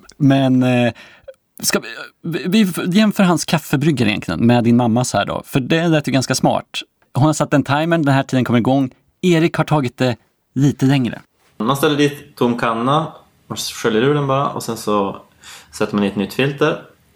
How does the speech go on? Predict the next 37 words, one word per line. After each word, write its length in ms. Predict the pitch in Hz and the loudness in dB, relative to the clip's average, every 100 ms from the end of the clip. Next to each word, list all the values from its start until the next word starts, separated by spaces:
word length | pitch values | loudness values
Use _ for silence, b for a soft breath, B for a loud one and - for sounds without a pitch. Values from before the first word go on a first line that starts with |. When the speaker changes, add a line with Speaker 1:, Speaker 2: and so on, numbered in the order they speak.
| _ _ _ - | _ _ _ -10
Speaker 2:
Och 120 | 110 | -4
sen 120 | 127 | -2
så 60 | 131 | 0
måste 240 | 135 135 | 0 0
man 100 | 127 | 0
alltid, 420 | 123 120 - 131 117 | 0 -2 -2 0 0
det 60 | |
finns 180 | 123 123 | -2 -4
en 60 | 120 | -4
liten 160 | 113 | -2
kaffeknapp 580 | 110 120 107 131 123 - | -4 -6 -6 -4 -4 -2
där 60 | 104 | -2
man 100 | 101 | -2
måste 200 | 101 104 | -2 -2
då 80 | |
bekräfta 480 | 101 104 120 117 - | -2 -2 -4 -4 -8
att 80 | 98 | -6
man 160 | 98 98 | -6 -2
har 240 | 120 110 | 0 0
en 120 | 95 | -2
tom 220 | - 101 | -6 -6
kanna 200 | 98 95 | -4 -6
och 60 | 92 | -6
ett 60 | 98 | -10
nytt 140 | 98 | -6
filter. 440 | 101 95 - 101 | -4 -4 -6 -10
För 140 | - - | -6 -4
om 100 | 104 | -2
man 80 | 107 | -2
inte 160 | 107 | 0
gör 140 | 110 95 | 0 0
det, 60 | |
då, 240 | 101 - - | -2 -2 -4
då 100 | 101 | -6
kan 180 | - 98 | -4 -6
inte 200 | 95 95 | -6 -8
servern, 480 | - 92 101 95 | -4 -4 -4 -8